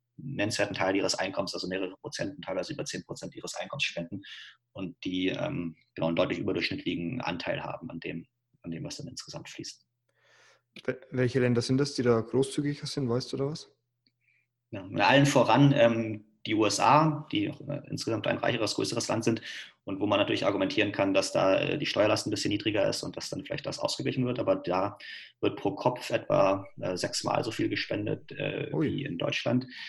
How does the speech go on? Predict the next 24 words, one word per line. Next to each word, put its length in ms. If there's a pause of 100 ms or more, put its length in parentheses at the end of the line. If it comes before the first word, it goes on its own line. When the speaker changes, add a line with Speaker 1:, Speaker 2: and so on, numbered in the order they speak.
(260)
Speaker 2:
Ja. 120
Speaker 1:
Ähm, 260 (320)
aber 160
es 160
gibt 200
auch, 440
ähm, 680 (140)
auch 220
in 160
den, 500
ähm, 200
ich 180
glaube, 140
in, 200
in 220
Benelux 440
und 140
auch, 300
ähm, 160
teilweise 320
in 60
den 100
skandinavischen 580
Ländern 300